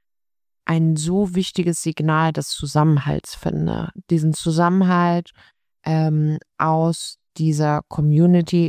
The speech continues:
egal ob, äh, Eltern oder, ähm, andere Verwandte oder Außenstehende. Und das ist tatsächlich etwas, was jetzt ja für die Zukunft ist, also dieses Starkmachen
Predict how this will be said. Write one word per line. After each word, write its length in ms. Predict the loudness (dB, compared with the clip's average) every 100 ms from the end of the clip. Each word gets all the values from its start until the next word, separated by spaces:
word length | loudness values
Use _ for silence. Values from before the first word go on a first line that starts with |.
| -2
egal 460 | -6 -4 -4 -4
ob, 220 | -6 -10 -10
äh, 300 | -4 -2 -2
Eltern 600 | 0 0 0 0 0 0 0
oder, 500 | -2 -2 -2 -2 -6 _ _ _ _ _ -4
ähm, 320 | -2 0 0
andere 360 | 0 2 2 0
Verwandte 460 | 0 0 2 2
oder 240 | 0 -2 0
Außenstehende. 760 | 0 2 -2 0 0 2 0 -2 _ _ _ _ _ _ _ _ -10
Und 440 | 0 4 4 4 -2 _ _ _ _ _ _ _
das 200 | -2 0 -2
ist 160 | -4
tatsächlich 520 | -6 -2 -2 0 -2 -2
etwas, 460 | -4 -2 -6 -4
was 160 | -8 -2
jetzt 260 | -2 -2
ja 140 | -4 -4
für 160 | -4
die 140 | -6 -6
Zukunft 520 | -6 -6 -2 -4 -2
ist, 280 | -2 -2 -2
also 500 | -4 -4 -2 -2 -2
dieses 300 | -2 -2 -2
Starkmachen 840 | -2 0 0 0 -2 -4 -2 -6